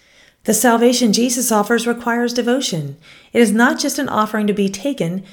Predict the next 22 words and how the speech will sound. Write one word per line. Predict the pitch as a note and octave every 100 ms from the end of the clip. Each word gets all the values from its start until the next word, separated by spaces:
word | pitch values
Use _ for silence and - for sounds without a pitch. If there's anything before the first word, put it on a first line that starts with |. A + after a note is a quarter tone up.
| -
but | G#3
to | G3
be | G#3
applied | F#3+ - A#3 A#3 A#3
to | A3+
our | G#3
lives, | F#3+ E3+ D#3+ D#3 - - -
so | - F#3+
we | F3
will | E3
live | E3 G3 C4 G3+
lives | E3 D#3+ D#3+
devoted | F3+ E3 G3+ G#3+ C#3 - - - _
to | F3
serving | - F#3+ F3+ F3+
God | E3 D#3
and | D#3
his | D#3 D3+
people. | - D#3+ D3+ C#3 C#3+ _ - - - _
Being | A3 A3
chosen | G#3+ C4 C#4 C4 B3+
requires | B3 B3 A#3+ A#3 A#3 A#3 -